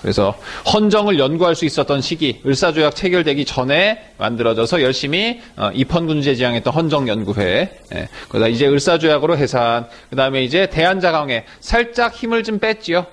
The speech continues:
어, 그래서 정치 얘기는 안 하는 듯 하면서 실력을 키우자라고 했었지만은, 그래서 뭐 월보 발행이라든지 전국에 지회 설립하면서 했지만은 고종태이 반대하다가 해산. 음, 그래서, 어, 이제 완전히, 예,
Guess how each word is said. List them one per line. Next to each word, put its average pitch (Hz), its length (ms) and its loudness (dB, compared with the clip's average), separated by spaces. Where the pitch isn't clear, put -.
어, - 80 -10
그래서 139 200 -4
정치 156 320 -2
얘기는 185 200 2
안 151 100 2
하는 165 200 0
듯 - 160 -10
하면서 147 260 0
실력을 208 420 0
키우자라고 185 560 2
했었지만은, 165 800 0
그래서 131 240 -2
뭐 143 300 2
월보 170 260 4
발행이라든지 165 640 0
전국에 147 360 -2
지회 156 260 0
설립하면서 160 480 0
했지만은 160 560 0
고종태이 214 560 0
반대하다가 147 480 0
해산. 135 400 -2
음, 101 180 -8
그래서, 151 420 0
어, 120 180 0
이제 165 200 0
완전히, 208 800 0
예, 139 200 -2